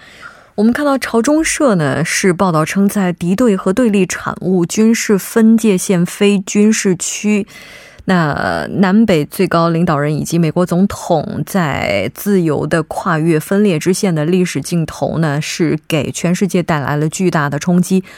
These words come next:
并且展现了长期以来在充斥不信任、误解和矛盾的板门店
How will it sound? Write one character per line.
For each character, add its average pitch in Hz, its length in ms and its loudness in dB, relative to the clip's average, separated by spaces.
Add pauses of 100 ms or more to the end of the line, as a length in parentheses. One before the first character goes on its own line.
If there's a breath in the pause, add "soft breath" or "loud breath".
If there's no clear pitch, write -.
(120)
并 220 140 4
且 208 160 0
展 180 280 -2
现 175 200 0
了 156 100 0
长 160 280 -2
期 180 200 -2
以 156 80 -4
来 143 160 -4
在 156 220 -2
充 190 260 0
斥 190 180 -4
不 - 180 -4
信 185 300 0
任、 151 140 2
误 208 220 0
解 - 220 -4
和 - 180 -8
矛 151 240 0
盾 240 160 2
的 160 100 2
板 - 220 -6
门 - 220 -2
店 262 180 2